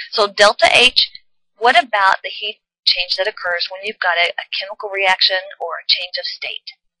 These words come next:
Melting, boiling, evaporating, they all require energy to be put into the system, so they are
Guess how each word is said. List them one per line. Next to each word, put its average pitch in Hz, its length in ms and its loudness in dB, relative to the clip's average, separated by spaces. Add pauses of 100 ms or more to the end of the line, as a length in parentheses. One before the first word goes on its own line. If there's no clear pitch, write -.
(540)
Melting, 233 600 0 (360)
boiling, 226 520 0 (180)
evaporating, 226 760 0 (240)
they 190 220 -2
all 214 260 4
require 202 520 -2
energy 208 360 -4
to 175 100 -10
be - 160 -14 (160)
put 240 160 -2 (180)
into 233 420 -4
the 240 80 -6
system, 185 400 -6 (380)
so 190 300 -6
they 202 180 0
are 180 180 2